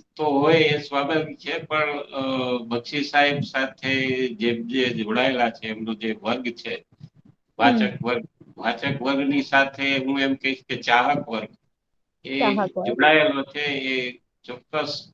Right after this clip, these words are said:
Speaker 1: આપ એ પુસ્તકની રાહ જોતા જ હોય એ સ્વાભાવિક છે. અ,
Speaker 2: બિલકુલ.
Speaker 1: મૌલિકાબેન, અ, અ, હું આપને એ પૂછવા માંગીશ કે, અ, જે શબ્દો,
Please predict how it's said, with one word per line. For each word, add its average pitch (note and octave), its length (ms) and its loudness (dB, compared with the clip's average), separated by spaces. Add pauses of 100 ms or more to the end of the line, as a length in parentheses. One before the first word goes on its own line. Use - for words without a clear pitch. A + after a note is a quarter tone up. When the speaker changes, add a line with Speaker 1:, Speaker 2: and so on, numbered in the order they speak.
(120)
Speaker 1:
આપ A#2 420 -6
એ A#2 160 -2
પુસ્તકની A2+ 520 -8
રાહ G#2+ 280 0
જોતા C#3+ 440 -4
જ G#2+ 200 -4
હોય A2+ 140 -4
એ G#2+ 160 -8
સ્વાભાવિક A#2 540 -4
છે. - 220 -14 (640)
અ, A2+ 160 -4
Speaker 2:
બિલકુલ. A2+ 200 2
Speaker 1:
મૌલિકાબેન, E3+ 640 4
અ, D#3+ 260 4 (240)
અ, C#3+ 60 -8 (1000)
હું D3 180 2
આપને D#3+ 260 2
એ F3 180 -2
પૂછવા E3+ 340 -4
માંગીશ F3+ 460 0
કે, E3 380 0 (560)
અ, C3 280 -2
જે D3 380 2
શબ્દો, D#3+ 800 0